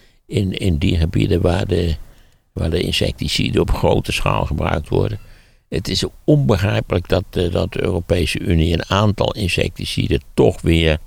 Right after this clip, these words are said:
verlengd heeft op het punt op toestemmingsgebied. En ja, dat is allemaal weer, sorry dat ik het zeggen moet, de landbouw zit hier natuurlijk achter. De landbouw is een mega gebruiker van insecticiden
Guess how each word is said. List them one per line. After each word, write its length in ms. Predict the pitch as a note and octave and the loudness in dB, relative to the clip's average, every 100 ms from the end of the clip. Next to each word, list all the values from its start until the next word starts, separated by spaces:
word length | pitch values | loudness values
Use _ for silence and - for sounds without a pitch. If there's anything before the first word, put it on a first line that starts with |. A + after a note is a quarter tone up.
| - _ _ _ _ _ | -16 _ _ _ _ _
verlengd 460 | D#2+ B1 E2+ G#2 | 0 2 4 6
heeft 360 | - - - - | 6 4 0 -6
op 80 | - | -6
het 80 | - | -4
punt 320 | - E2+ D#2 | 2 2 2
op 80 | - - - - - - _ | -6 -10 -12 -14 -18 -20 _
toestemmingsgebied. 1200 | - F2+ E2+ - A2 G2+ - - D2+ - - - - - - - _ - | 0 2 2 0 0 0 -4 -4 0 0 0 -2 -4 -8 -20 -20 _ -8
En 120 | E2 | -2
ja, 160 | E2+ - | -2 -2
dat 100 | D#2+ | -6
is 120 | - | -4
allemaal 400 | G2 G2 F2 D2+ | 0 2 4 2
weer, 300 | D2+ D#2 D#2 - - - - _ _ _ _ _ _ | 2 2 0 -4 -18 -20 -20 _ _ _ _ _ _
sorry 460 | - - G2 E2 - | -16 -4 -2 0 0
dat 180 | F2 F2 | -2 -2
ik 100 | - | -4
het 100 | F2 | -4
zeggen 340 | - - E2 | -2 -2 -2
moet, 300 | E2+ E2+ - E2 E2 | -4 -4 -8 -8 2
de 240 | E2 E2+ | 2 4
landbouw 960 | D#2+ F#2 A2+ - - - D2 E2 E2 E2+ - - - _ _ | 4 4 2 -2 -8 0 2 2 2 0 -4 -20 -20 _ _
zit 280 | - - F2+ | -2 -2 0
hier 160 | - F2+ | -2 0
natuurlijk 400 | - - - - | 0 0 -2 0
achter. 360 | - - - | -2 -2 -4
De 60 | - | -2
landbouw 600 | - D2 D2 D#2 - - | -2 -2 -2 -2 -2 0
is 220 | - D2 | -2 -2
een 180 | C#2 C#2 - - - _ | -2 -4 -8 -20 -20 _
mega 540 | - D2+ F2+ E2+ C#2+ E2 | 0 2 2 0 0 0
gebruiker 560 | A#1 C#2 D2 - D2+ | 0 0 0 0 -2
van 220 | C#2+ C2+ | 0 -2
insecticiden 840 | - - - - - - C2+ C#2+ - | -2 -4 -4 -6 -12 -6 -2 0 -2